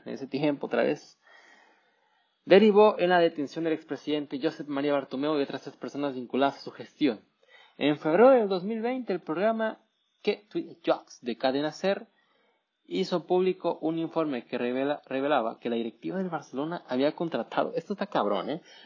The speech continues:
Había contratado una empresa de servicios digitales denominada E three Ventures con el objetivo de emprender una campaña de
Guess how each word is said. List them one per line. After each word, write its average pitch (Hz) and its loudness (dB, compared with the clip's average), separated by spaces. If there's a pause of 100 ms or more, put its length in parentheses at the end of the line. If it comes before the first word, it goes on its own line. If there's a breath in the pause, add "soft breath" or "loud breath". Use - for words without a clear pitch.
(140 loud breath)
Había 156 6
contratado 165 -2
una 156 0
empresa 156 -2
de 135 -4
servicios 143 -4
digitales 151 -2
denominada 127 -2 (340)
E 190 2
three 196 0
Ventures 131 2 (300 soft breath)
con 147 0
el 151 2
objetivo 175 -2
de 208 0
emprender 147 0
una 185 -2
campaña 160 -2
de 165 0